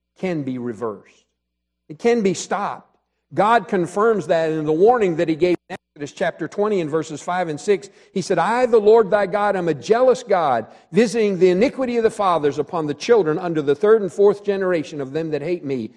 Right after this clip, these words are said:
But listen to verse six. "And showing mercy unto thousands of them that love me and keep my commandments." God says that generational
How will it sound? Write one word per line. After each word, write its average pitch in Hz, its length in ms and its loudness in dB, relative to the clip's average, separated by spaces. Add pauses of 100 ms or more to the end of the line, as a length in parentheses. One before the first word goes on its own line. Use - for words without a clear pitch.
(180)
But 135 100 -10
listen 147 220 -4
to 120 60 -6
verse 120 220 -6
six. - 420 -12 (600)
"And 147 320 -6
showing 143 540 -4
mercy 139 680 -2
unto 117 340 -10
thousands 143 640 -10
of 107 180 -12
them 110 280 -10 (240)
that 110 220 -12
love 113 440 -8
me 101 320 -20 (280)
and 104 180 -16
keep 113 260 -16
my 104 140 -20
commandments." 98 640 -20 (960)
God 214 220 -6
says 196 240 2
that 185 240 -2
generational 208 840 2